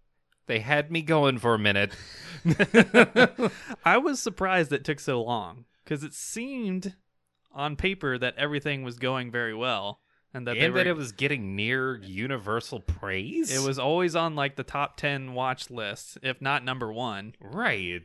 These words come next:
Speaker 2: Every time I was getting on Netflix, I'm sure if I got on right now, it might still be on the lower end of that. But yeah, like, the show is great.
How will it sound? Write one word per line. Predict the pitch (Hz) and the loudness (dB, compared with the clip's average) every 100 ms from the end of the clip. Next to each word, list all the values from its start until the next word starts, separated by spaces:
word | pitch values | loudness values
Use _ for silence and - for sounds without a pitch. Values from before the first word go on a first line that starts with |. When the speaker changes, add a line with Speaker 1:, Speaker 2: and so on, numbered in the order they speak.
| - | -8
Speaker 2:
Every | 131 135 | -6 -2
time | 143 135 | -2 -2
I | 123 | -2
was | 123 | -2
getting | 135 131 | -4 -2
on | 120 120 | -4 -4
Netflix, | - 113 110 127 | -6 -6 -10 -6
I'm | 131 131 | -6 -6
sure | 147 143 | -4 -4
if | 120 | -4
I | 123 | -4
got | 123 123 | -2 -2
on | 120 | -2
right | 117 110 | -6 -6
now, | 117 123 110 | -4 -4 -4
it | 110 | -8
might | 110 110 | -10 -10
still | - 117 | -8 -8
be | 110 117 113 | -6 -8 -8
on | - 110 | -8 -10
the | 104 | -8
lower | 107 110 107 | -6 -4 -4
end | 123 110 | -6 -8
of | 92 | -10
that. | 92 95 - | -12 -14 -10
But | 107 113 | -10 -6
yeah, | 226 113 92 _ - | -6 -6 -8 _ -8
like, | 120 123 - _ _ _ _ - - _ _ _ - | -6 -6 -12 _ _ _ _ -20 -20 _ _ _ -10
the | 131 | -2
show | 202 175 | 2 2
is | 139 | 2
great. | 139 113 | -2 -4